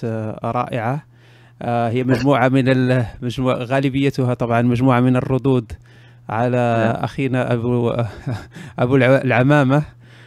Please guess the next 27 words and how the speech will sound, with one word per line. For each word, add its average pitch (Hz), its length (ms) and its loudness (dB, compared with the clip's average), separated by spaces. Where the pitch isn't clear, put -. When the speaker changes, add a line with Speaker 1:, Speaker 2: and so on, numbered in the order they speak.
Speaker 1:
ف-، 143 180 6
<laughs> - 400 -14
سنتكلم 143 600 2
عن 139 120 4
ذلك 139 280 2
لاحقًا، 139 420 0
لكن، 143 520 2
آه، 131 300 -2
ل-، 139 120 -2
بالنسبة 170 380 0
لل-، 147 420 0
للكثير 139 480 0
من 135 120 2
الناس 127 340 -2
الذين 127 320 -2
لا 127 200 -2
يعرفون 120 380 -4
عنك، 113 380 -6
آه، 113 460 -8
شيئًا، 123 480 -4
آه، 110 100 -6
هل 113 60 -2
Speaker 2:
نعم. 131 200 2
Speaker 1:
ممكن 143 340 4
أن 131 100 0
تعطينا 123 580 0
يعني، 113 460 -2